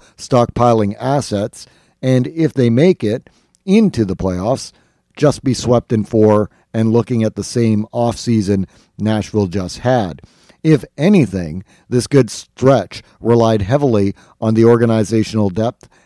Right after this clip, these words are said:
and up-and-coming prospects. Why not reward them,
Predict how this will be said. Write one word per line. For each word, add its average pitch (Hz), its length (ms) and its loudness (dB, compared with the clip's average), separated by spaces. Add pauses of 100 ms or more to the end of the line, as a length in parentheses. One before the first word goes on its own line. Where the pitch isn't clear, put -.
(140)
and 117 340 2 (320)
up-and-coming 113 640 0
prospects. 123 680 0 (260)
Why 127 320 0
not 240 240 -2
reward 120 460 4
them, 98 200 -2